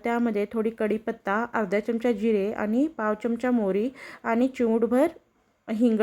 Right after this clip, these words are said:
टाकायची आहे. जिरे छान तडतडीत झाल्यानंतर त्यामध्ये आपण वाटण केलेलं वाटण टाकायचं आहे त्यामध्ये आणि छान परतून घ्यायचं आहे.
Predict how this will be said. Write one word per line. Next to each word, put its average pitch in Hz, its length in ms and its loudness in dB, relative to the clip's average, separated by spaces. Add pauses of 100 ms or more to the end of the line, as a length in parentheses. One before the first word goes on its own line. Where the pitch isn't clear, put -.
टाकायची 175 480 -2
आहे. 175 380 -2 (760)
जिरे 226 300 4 (100)
छान 254 160 2 (100)
तडतडीत 226 420 0
झाल्यानंतर 247 680 0
त्यामध्ये 233 600 0 (300)
आपण 226 300 0
वाटण 226 420 2
केलेलं 233 400 2
वाटण 220 440 0
टाकायचं 208 460 -4
आहे 208 200 -4
त्यामध्ये 185 500 -4
आणि 220 260 0 (100)
छान 240 180 2
परतून 208 520 -2
घ्यायचं 185 360 -2
आहे. 175 340 -2